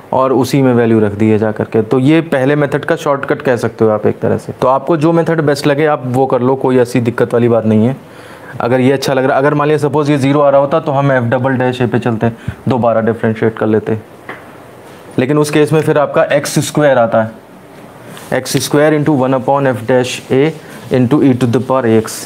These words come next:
ये आता। तो hence complete solution will be y is equal to c f plus p i। सी F आपका substituting from second and third, Third दो बार बनाइए, दो बार लिख दी है क्योंकि वही same चीज़ आ रही है ना, इसलिए उसको एक ही चीज़, एक ही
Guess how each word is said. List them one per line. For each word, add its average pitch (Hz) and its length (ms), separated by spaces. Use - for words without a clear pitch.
ये 135 120
आता। 107 280
तो 117 120
hence 139 360
complete 127 440
solution 127 460
will 123 220
be 110 100
y 117 240
is 127 140
equal 120 260
to 143 160
c 120 240
f 127 180
plus 127 300
p 113 200
i। 135 240
सी 123 280
F 143 160
आपका 127 340
substituting 123 640
from 120 280
second 123 360
and 117 220
third, 131 220
Third 160 180
दो 156 140
बार 151 160
बनाइए, 151 280
दो 156 180
बार 151 160
लिख 151 180
दी 147 140
है 120 80
क्योंकि 131 200
वही 143 180
same 156 200
चीज़ 147 180
आ 139 60
रही 170 120
है 185 40
ना, 175 60
इसलिए 147 300
उसको 151 240
एक 143 200
ही 151 60
चीज़, 127 280
एक 135 180
ही 147 40